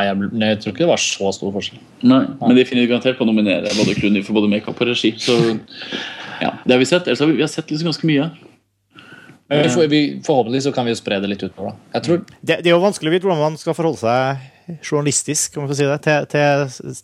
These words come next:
Speaker 3: til å se filmer så lenge før alle andre.
Speaker 1: Ja.
Speaker 3: Fordi, <coughs> fordi det er jo begrenset hvor interessant å høre så veldig mye om dem før man har noen som helst sjanse til å se dem.
Speaker 1: Ja, på Filmpress så vet vi jo det at det er mange som,
Speaker 3: Mm.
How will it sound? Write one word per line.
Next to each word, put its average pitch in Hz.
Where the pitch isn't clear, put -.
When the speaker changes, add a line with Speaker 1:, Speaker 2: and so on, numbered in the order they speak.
Speaker 3:
til 131
å 135
se 135
filmer 117
så 123
lenge 120
før 113
alle 117
andre. 117
Speaker 1:
Ja. 180
Speaker 3:
Fordi, -
<coughs> -
fordi 151
det 151
er 147
jo 143
begrenset 147
hvor 165
interessant 147
å 135
høre 143
så 151
veldig 147
mye 147
om 131
dem 120
før 131
man 123
har 135
noen 127
som 113
helst 120
sjanse 113
til 104
å -
se 110
dem. 139
Speaker 1:
Ja, 139
på 220
Filmpress 175
så -
vet 127
vi 143
jo 139
det 120
at 113
det 127
er 127
mange 120
som, 123
Speaker 3:
Mm. 117